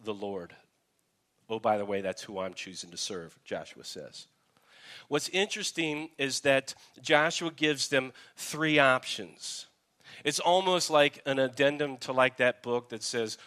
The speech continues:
"Would you rather?" How many of you have ever read to your grandkids or to your kid, or maybe it's your favorite book, Would You Rather? Would you rather, like, either spend the day throwing up or spend the day with diarrhea? You choose. It's like,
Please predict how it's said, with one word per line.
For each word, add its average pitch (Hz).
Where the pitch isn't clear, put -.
"Would 127
you 139
rather?" 113
How 131
many 131
of 127
you 123
have 120
ever 120
read 120
to 123
your 113
grandkids 120
or 107
to 107
your 117
kid, 117
or 127
maybe 175
it's -
your 185
favorite 110
book, 110
Would 117
You 120
Rather? 110
Would 107
you 120
rather, 151
like, 269
either 139
spend 139
the 131
day 127
throwing 139
up 156
or 139
spend 143
the 143
day 147
with 156
diarrhea? 160
You 135
choose. 135
It's 151
like, 170